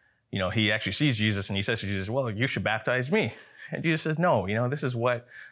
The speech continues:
we should do. This is the right thing to do." And I love that because Jesus tells us what to do, but he models it too. He shows us.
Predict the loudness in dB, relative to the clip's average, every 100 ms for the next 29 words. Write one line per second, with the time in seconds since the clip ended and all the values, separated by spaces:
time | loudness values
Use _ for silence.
0 | -12 0 0 2 0 0 -4 -4 -4 -4
1 | -2 -2 -2 -6 -6 -6 -2 -2 -4 -12
2 | _ _ -20 -20 _ -2 0 0 0 2
3 | 2 2 2 0 0 0 2 2 0 -2
4 | 0 2 0 -2 -2 -2 -2 -2 -2 -2
5 | 0 0 2 2 2 -6 -10 -6 -6 -2
6 | -2 0 2 4 4 2 0 -2